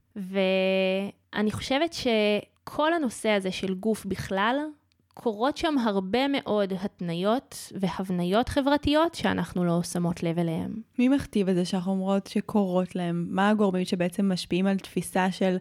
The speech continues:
Speaker 2: איך דברים צריכים להיראות? אני יודעת שזה מכלול, אבל מעניין אותי לשמוע מה זה מרכיב. נניח, אני מסתכלת על זה מהעולם באמת של תת המודע, ומה שההורים שלי לימדו אותי, והגננת שלי, אבל אני מניחה שיש עוד השפעות, כמו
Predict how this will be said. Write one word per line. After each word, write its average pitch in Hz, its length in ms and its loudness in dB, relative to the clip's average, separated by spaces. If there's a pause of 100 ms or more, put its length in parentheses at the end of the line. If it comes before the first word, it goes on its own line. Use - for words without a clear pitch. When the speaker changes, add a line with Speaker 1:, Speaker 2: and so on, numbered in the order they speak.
(520)
Speaker 2:
איך 202 160 0
דברים 185 300 0
צריכים 175 260 -2
להיראות? 175 640 -2 (440)
אני 202 120 4
יודעת 214 180 4
שזה 202 160 2
מכלול, 208 420 2
אבל 180 180 -2
מעניין 180 260 0
אותי 185 120 -8
לשמוע 180 480 -2 (480)
מה 196 300 2
זה 185 120 0
מרכיב. 170 480 -4
נניח, 190 360 2
אני 208 220 4
מסתכלת 202 380 0
על 196 60 0
זה 190 100 -2
מהעולם 180 500 2
באמת 175 340 0
של 185 260 -2 (1120)
תת 190 160 -2
המודע, 240 540 0
ומה 190 320 0
שההורים 208 340 0
שלי 285 160 0
לימדו 226 260 0
אותי, 208 260 -2
והגננת 190 520 0
שלי, 214 260 0
אבל 190 80 2
אני 180 140 0
מניחה 180 240 -4
שיש 190 280 -4
עוד 220 180 0
השפעות, 214 360 -2
כמו 190 280 0